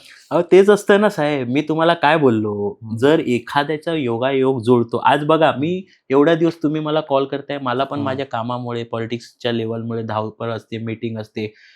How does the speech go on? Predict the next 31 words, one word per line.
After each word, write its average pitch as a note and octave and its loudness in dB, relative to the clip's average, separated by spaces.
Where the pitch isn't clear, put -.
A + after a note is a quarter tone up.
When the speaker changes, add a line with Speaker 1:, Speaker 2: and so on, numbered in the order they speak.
Speaker 1:
एवढंच. A2+ -6
Speaker 2:
अरे, B2+ 0
thank B2+ -2
you B2+ 0
so C3 0
much, B2+ 2
तुम्ही B2+ -2
आपल्या A#2 0
शोवरती A#2 0
आलात. A2 0
आणि A2 0
Speaker 1:
धन्यवाद. A2+ 0
Speaker 2:
मी B2 0
तुम्हाला C#3+ 2
रिक्वेस्ट C#3+ -2
करेन C3+ 0
की C3+ -4
तुम्ही C3+ -2
प्लीज C#3 0
पुन्हा C3 2
एकदा B2+ 4
आपल्या B2 0
शोवरती A#2+ 0
या. A#2 0
Speaker 1:
हो, A2+ -4
Speaker 2:
आणि G2+ -12
Speaker 1:
नक्की. A2 -6
Speaker 2:
तुमचे A#2+ 2
जे B2+ 6
काही C3 2
रंजक B2 2